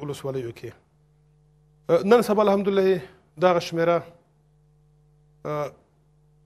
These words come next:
د یو سلو دېرشو زرو شاوخوا ته رسېدلې ده، چې دا، دا، دا ډېر ښه پیشرفت دی.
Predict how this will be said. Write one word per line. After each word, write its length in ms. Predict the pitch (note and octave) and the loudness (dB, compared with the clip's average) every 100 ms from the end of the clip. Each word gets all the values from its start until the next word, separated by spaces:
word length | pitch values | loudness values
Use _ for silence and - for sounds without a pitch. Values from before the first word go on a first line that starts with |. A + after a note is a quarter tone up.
| _ _ _ _ _ _ _ _ _ | _ _ _ _ _ _ _ _ _
د 40 | E3 | 0
یو 140 | G3 | 0
سلو 200 | F#3+ F3+ | 0 -4
دېرشو 340 | E3 A3+ - C#3 | -4 -4 -8 -12
زرو 180 | D3 | -12
شاوخوا 360 | C3 C3+ B2 C3 | -12 -12 -12 -14
ته 120 | - | -14
رسېدلې 340 | A#2 - A#2 A2 | -18 -18 -20 -20
ده، 120 | G#2 _ _ _ _ _ _ _ _ _ _ _ _ _ | -20 _ _ _ _ _ _ _ _ _ _ _ _ _
چې 40 | D3 | -2
دا، 100 | F3 | -2
دا، 260 | F3 F3+ | 0 -2
دا 320 | E3+ F3 F#3+ | -2 -4 -4
ډېر 120 | F3+ E3+ | -4 -6
ښه 40 | F3 | -12
پیشرفت 460 | - - A#2 - | -14 -18 -20 -20
دی. 100 | A#2+ | -20